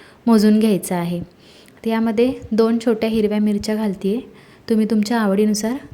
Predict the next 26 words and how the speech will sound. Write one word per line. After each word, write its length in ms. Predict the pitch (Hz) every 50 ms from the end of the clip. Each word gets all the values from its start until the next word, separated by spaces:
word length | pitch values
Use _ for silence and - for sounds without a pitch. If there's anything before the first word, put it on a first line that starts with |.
| -
कमी 200 | - 226 214 220
जास्त 340 | 208 214 214 208 - - 254 285 302 - - -
करू 200 | 233 220 208 196
शकता. 400 | 196 - 185 - - - 175 175 - - - - - - - - - - -
एक 200 | - 220 214 -
इंच 240 | 226 214 214 - - 233 254 269 - -
आल्याचा 360 | - 202 208 208 208 208 208 226 214 -
तुकडा 340 | 226 220 220 202 202 226 262 - - - - - - _ -
बारीक 260 | 208 202 196 185 208
चिरून 360 | 208 - - 220 208 208 214 220
घेतला 300 | 233 220 220 - 190 185
आहे, 280 | 180 180 175 190 233 247 - - - - - - - - - -
तो 100 | 220 220
घालून 340 | 233 254 226 202 196 196
घेते 480 | 190 208 190 180 - 180 180 220 226 - - - - - - - - - - -
व 40 | 208
यामध्ये 580 | 220 233 226 226 220 220 208 196 202 233 254 247 -
गरजेनुसार 540 | 226 220 208 208 233 233 233 226 - 254 262
पाणी 300 | - - 233 202 196 202
घालून 340 | 196 240 226 202 190 202 233 254 - - - - - - - -
आपल्याला 340 | - 214 - 226 220 220 240
बारीक 300 | 226 226 208 208 220 - - - - -
पेस्ट 280 | 220 208 214 - -
करून 340 | - - 214 202 214 240 254
घ्यायची 380 | 254 247 196 170 - - - 185
आहे. 280 | 170 165 165 175 165